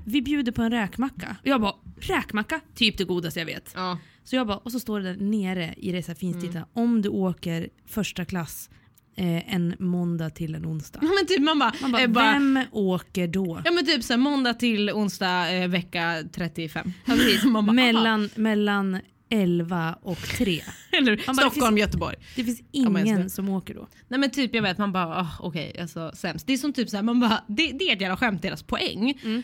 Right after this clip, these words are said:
Speaker 2: Alltså man får ju, man får väl kanske lika många poäng som saker man köper för. Det tror
Speaker 1: Typ,
Speaker 2: jag.
Speaker 1: något
Speaker 2: Ja, men
Speaker 1: sånt.
Speaker 2: typ så här att om du köper en resa för femhundra spänn så får du femhundra poäng.
Speaker 1: Ja.
Speaker 2: Och det är sant. Det är ju bra.
Speaker 1: Jättebra.
Speaker 2: Men så kommer man och ska köpa po-, alltså saker på poäng i deras bistro.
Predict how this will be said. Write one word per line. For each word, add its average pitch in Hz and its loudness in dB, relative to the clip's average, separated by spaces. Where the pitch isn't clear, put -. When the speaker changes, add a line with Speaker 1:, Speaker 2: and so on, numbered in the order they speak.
Speaker 2:
Alltså 226 -2
man 277 2
får 311 0
ju, 247 4
man 254 0
får 311 -2
väl 254 0
kanske 202 -2
lika 190 -4
många 180 -4
poäng 202 -2
som 175 -6
saker 175 -8
man 190 -2
köper 202 -4
för. - -12
Det 233 2
tror 196 0
Speaker 1:
Typ, 214 2
Speaker 2:
jag. 185 0
Speaker 1:
något 202 -2
Speaker 2:
Ja, 285 2
men - 2
Speaker 1:
sånt. 262 0
Speaker 2:
typ 233 0
så 202 -2
här 180 0
att 180 -8
om 214 2
du 226 2
köper 220 -2
en 190 0
resa 180 -2
för 170 -8
femhundra 165 -6
spänn 170 -4
så 170 -8
får 165 -6
du 160 -6
femhundra 165 -6
poäng. 202 0
Speaker 1:
Ja. 254 2
Speaker 2:
Och 254 0
det 370 4
är 392 4
sant. 190 -6
Det 226 0
är 330 6
ju 240 4
bra. 196 2
Speaker 1:
Jättebra. 330 2
Speaker 2:
Men 254 0
så - -10
kommer 339 2
man 254 2
och 233 -4
ska 240 -4
köpa 226 -2
po-, 220 -4
alltså 208 -4
saker 202 -4
på 185 -4
poäng 311 0
i - 2
deras 180 -2
bistro. 320 2